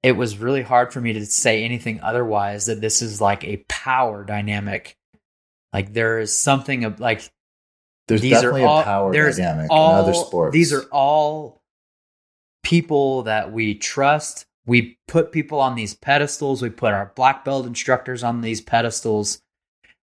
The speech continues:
Speaker 1: These are people that we place our trust in, our kids' trust in. These are people that have, even in our own small communities, have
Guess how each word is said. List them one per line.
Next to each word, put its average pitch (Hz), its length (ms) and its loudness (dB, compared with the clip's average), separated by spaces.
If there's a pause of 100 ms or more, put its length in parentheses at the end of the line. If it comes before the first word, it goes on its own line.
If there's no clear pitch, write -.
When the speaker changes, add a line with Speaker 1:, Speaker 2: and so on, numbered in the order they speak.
Speaker 1:
These 123 240 0
are 110 300 0
people 147 260 0
that 104 180 0
we 127 160 -4
place 123 540 -4
our 101 180 0
trust 120 460 0
in, 117 200 -2
our 95 160 -4
kids' 135 360 -2
trust 113 400 0
in. 113 360 -4 (1300)
These 110 280 2
are 107 360 0
people 127 280 -2
that 107 160 -2
have, 113 420 -2 (880)
even 151 260 2
in 147 140 -4
our 117 180 0
own 143 300 -4
small 127 420 -2
communities, 120 880 -2
have 104 560 0